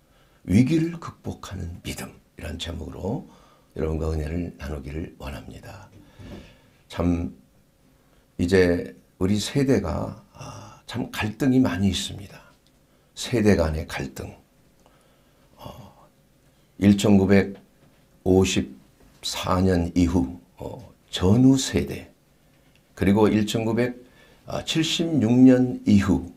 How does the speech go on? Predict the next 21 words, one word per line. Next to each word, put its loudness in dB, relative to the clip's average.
우리 -14
경제가 0
발전하는 -4
그러한 -8
세대, -10
소위 6
말하는 4
베이붐 6
시대에 2
살았던 -2
사람들과 -10
또한 4
X세대 0
그 0
이후에 2
지금은 2
엠지, 8
C세대까지, 0
예, -12
가고 -10
있습니다. -12